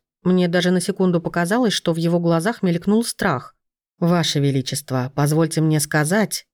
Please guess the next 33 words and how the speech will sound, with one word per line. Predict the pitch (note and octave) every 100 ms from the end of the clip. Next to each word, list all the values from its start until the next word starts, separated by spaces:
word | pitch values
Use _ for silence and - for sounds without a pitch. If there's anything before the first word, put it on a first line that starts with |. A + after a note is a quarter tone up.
| _ _
начал | D#3+ D3 D3
Дворецкий. | C#3+ D#3+ D#3 D3 D3 - - - _ _ _ D3+
«Я | D3+ D3+
еще | F3 A#3 - E3+
раз | D3+ D3
повторяю, | D#3+ D3 D#3+ D#3 D3+ D3
что | D3 - D#3
цвет | - D#3 D#3
глаз | D3+ D#3+ D3+ G#3 -
не | D#3 C#3+ D#3
решает», | A#3 - C#3+ C3 C3 - - _ _
сказал | - - D#3+ D#3
Филонг. | D3 E3+ E3 D#3+ D3+ - _ _ _ _ _
«Эта | - E3 D#3+
женщина | D3+ A3 C4 - C#3+
смогла | C3+ D#3 D3 F3
разбудить | G3 F3+ G3 A3+ E3 -
меня. | C3+ C3+ C3 C3+ _ _ _ _ _ -
Если | F3 F3 F3+
бы | D#3+ E3
она | E3+ D#3+
хотела | F3 E3+ E3 D#3+
меня | E3 E3 D#3+
убить, | D#3+ F#3+ C#4 - - _ _ _
то | -
сделала | A#3 F3+ G#3+ G#3 G3+
бы | F#3 F3+
это | F3 E3
раньше. | C#3 B2+ C#3 C3 C#3 - _ _
И | -
служанку | G#3 C#4+ C4+ F#3 D#3 D#3
ей | D#3 D#3
выделите». | D3+ D3 D3+ D3 D#3 D#3